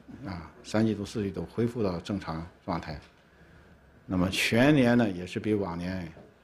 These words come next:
增长速度大幅度下降。那么各国呢，啊，情况都这个差不多，啊，当然有更多的就是更严重一些，特别是欧美发达国家，啊，疫情严重的国家，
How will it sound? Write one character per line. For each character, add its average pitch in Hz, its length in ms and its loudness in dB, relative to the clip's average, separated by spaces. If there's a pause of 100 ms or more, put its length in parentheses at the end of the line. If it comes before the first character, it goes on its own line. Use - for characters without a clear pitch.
(240)
增 117 140 0
长 95 160 4
速 95 140 -6
度 95 160 -4
大 139 240 4
幅 85 40 -6
度 85 120 -8
下 - 160 -8
降。 76 100 -8 (1500)
那 110 120 4
么 123 140 6
各 180 260 8
国 143 200 4
呢， 120 240 2 (380)
啊， 80 240 -6 (580)
情 127 220 2
况 135 180 6
都 123 140 4
这 120 100 0
个 98 560 -2
差 117 200 2
不 104 80 0
多， 139 160 2 (160)
啊， 87 340 -10
当 113 100 -4
然 113 80 2
有 110 100 2
更 127 200 2
多 120 160 4
的 113 140 -2
就 92 80 -10
是 92 320 -10
更 127 120 0
严 101 240 0
重 156 220 4
一 90 60 -8
些， - 260 -16
特 110 100 -10
别 98 140 -8
是 90 140 -12 (120)
欧 110 60 -6
美 98 160 -4
发 107 160 -4
达 101 140 -4
国 95 160 -8
家， 85 260 -8 (600)
啊， 95 80 -6
疫 117 140 4
情 107 200 -4
严 98 160 0
重 127 120 2
的 90 60 -4
国 85 180 -8
家， 80 220 -8